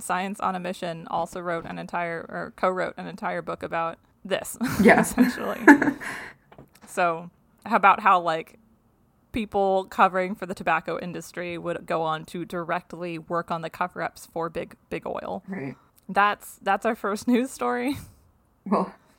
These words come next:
Speaker 2: so hopefully the next
Speaker 1: It's
Speaker 2: one is, uh, you said it was good news, right?
Speaker 1: Oh, the next one is fun, I think. Um, Sam, what do you know about eels?
Speaker 2: Oh,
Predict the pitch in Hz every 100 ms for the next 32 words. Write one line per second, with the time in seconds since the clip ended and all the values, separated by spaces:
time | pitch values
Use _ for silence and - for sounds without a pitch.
0 | _ _ _ - 196 185 196 202 247 214
1 | 202 214 220 208 196 202 208 185 185 202
2 | 208 - _ - 214 240 226 233 247 240
3 | 160 190 202 190 196 226 214 - _ -
4 | _ - - 214 208 226 214 - 285 359
5 | - - 175 185 403 392 - 233 - -
6 | 240 - _ - - _ _ _ _ _
7 | 208 185 180 214 - _ _ _ _ _
8 | _ _ _ - - 320 415 190 180 240
9 | 269 _ _ _ 214 247 339 494 466 453
10 | 208 190 208 - - 190 175 175 208 -
11 | - 269 285 233 - - - - - _
12 | _ 170 170 269 -